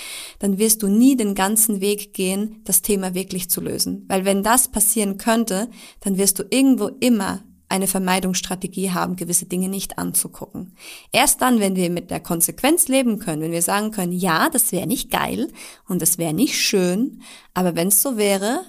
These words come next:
auch das wäre in Ordnung und dann finde ich einfach wieder einen neuen Weg", ab da werden wir frei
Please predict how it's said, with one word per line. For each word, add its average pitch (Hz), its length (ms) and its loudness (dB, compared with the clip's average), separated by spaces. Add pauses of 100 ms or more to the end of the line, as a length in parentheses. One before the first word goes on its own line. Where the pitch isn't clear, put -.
(120)
auch - 180 -6
das - 240 0
wäre 226 140 2
in 254 120 2
Ordnung 214 520 -2
und 190 120 -2
dann 175 80 -2
finde 180 280 -2
ich - 200 -6
einfach 190 420 -4
wieder 220 180 2
einen 190 140 0
neuen 180 360 0
Weg", 196 360 0 (340)
ab - 200 -2
da 196 220 4
werden 185 260 0
wir - 80 -6
frei 180 480 -6